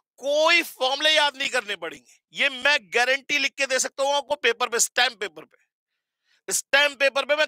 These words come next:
गारंटी लिख के दे सकता हूं कि कोई भी फॉर्मूला, कोई भी शॉर्ट ट्रिक याद करने की जरूरत नहीं पड़ेगी। लेकिन शर्त एक ही है, आपको मेरे साथ जवाब देना पड़ेगा। जो मैं पूछूंगा मुझे उसका जवाब चाहिए ही चाहिए, ठीक है ना? तो नेक्स्ट क्लास में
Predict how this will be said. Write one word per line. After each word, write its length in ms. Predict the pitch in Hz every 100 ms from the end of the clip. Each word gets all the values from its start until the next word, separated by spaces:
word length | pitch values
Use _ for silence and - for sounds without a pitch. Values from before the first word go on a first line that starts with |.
| 240
गारंटी 320 | 269 277 294
लिख 120 | 269
के 100 | 269
दे 120 | 254
सकता 240 | 254 269 277
हूं 80 | 285
कि 120 | 294
कोई 460 | _ 233 247 277
भी 140 | 277 285
फॉर्मूला, 680 | - 233 220 226 240 262 294 - - _ -
कोई 260 | 247 277
भी 140 | 285 285
शॉर्ट 320 | - 226 220 -
ट्रिक 200 | 277 226
याद 200 | 247 -
करने 240 | 254 247
की 80 | 247
जरूरत 240 | 226 240 240
नहीं 100 | 247
पड़ेगी। 260 | 254 254
लेकिन 220 | 247 254
शर्त 400 | 269 - 311 320
एक 140 | 285 269
ही 100 | 262
है, 100 | 202 - _ _ _ _ _ _ _ _ _ _ _ -
आपको 520 | 220 240 - 285 285
मेरे 320 | 226 233 240
साथ 300 | - 240 277 180 -
जवाब 380 | 190 185 208 196
देना 240 | 180 202
पड़ेगा। 380 | 170 143 120 107
जो 200 | 139 247
मैं 140 | 269 269
पूछूंगा 480 | - 220 - 262 285
मुझे 200 | 269 262
उसका 240 | - 294
जवाब 360 | 202 202 233 269 -
चाहिए 280 | 208 247
ही 60 | 269
चाहिए, 280 | - 185 147 _ _ _
ठीक 160 | 247 247
है 60 |
ना? 80 | 269 - - - -
तो 60 |
नेक्स्ट 540 | 233 220 262 302 - -
क्लास 360 | 254 233 214 190
में 340 | 202 247 294